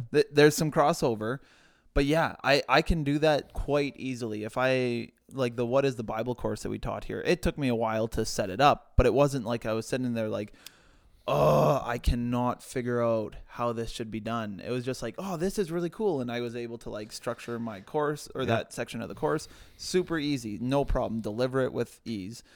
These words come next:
Speaker 2: Mm-hmm.
Speaker 1: As soon as I go to preach, it's writer's block. I have no idea what to say.
Speaker 2: <laughs>
Speaker 1: It takes me forever.
Speaker 2: <laughs>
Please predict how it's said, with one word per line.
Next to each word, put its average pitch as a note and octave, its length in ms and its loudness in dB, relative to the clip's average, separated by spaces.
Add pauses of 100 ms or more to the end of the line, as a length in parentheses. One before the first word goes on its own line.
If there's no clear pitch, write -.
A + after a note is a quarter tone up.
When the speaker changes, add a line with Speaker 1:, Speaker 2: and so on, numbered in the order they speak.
(120)
Speaker 2:
Mm-hmm. F#2+ 260 2
Speaker 1:
As F2+ 120 2
soon D3+ 600 -2
as C3 160 -2
I B2 100 0
go A#2 220 2
to A2 80 -2
preach, - 560 -10 (1300)
it's - 400 -6
writer's A2+ 460 -2
block. G#2+ 400 -6
I - 100 -4
have G#2 120 -4
no A2+ 240 -2
idea A2 240 2
what A2 160 0
to A2+ 120 -2
say. - 320 -2
Speaker 2:
<laughs> - 40 -10
Speaker 1:
It B2 160 -4
takes B2+ 300 -4
me A#2+ 120 -2
forever. A#2 1200 -6
Speaker 2:
<laughs> D#3 160 6